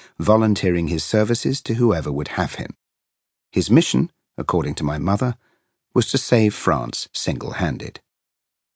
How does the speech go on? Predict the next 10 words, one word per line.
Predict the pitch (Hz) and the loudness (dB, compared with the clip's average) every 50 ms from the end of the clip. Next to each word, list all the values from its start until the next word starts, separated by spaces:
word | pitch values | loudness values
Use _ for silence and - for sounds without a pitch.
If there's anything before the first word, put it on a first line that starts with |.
| _ _ _ _ _ _ _ _ _ | _ _ _ _ _ _ _ _ _
If | 123 113 - | 0 2 2
it | 80 | 2
was | - 127 135 | 2 2 4
also | 180 208 196 - - 95 | 2 2 2 2 2 0
to | - - 85 | 2 0 -2
escape | 82 - - - 95 87 - - | -4 -2 0 0 0 0 -2 -6
the | - | -10
ties | - - - 104 98 90 80 78 71 71 | -10 -4 -2 0 0 0 0 -2 -4 -6
of | 65 - | -6 -8
family, | - - - 87 73 98 85 71 65 62 60 - | -8 -4 0 0 2 2 2 0 -2 -4 -6 -8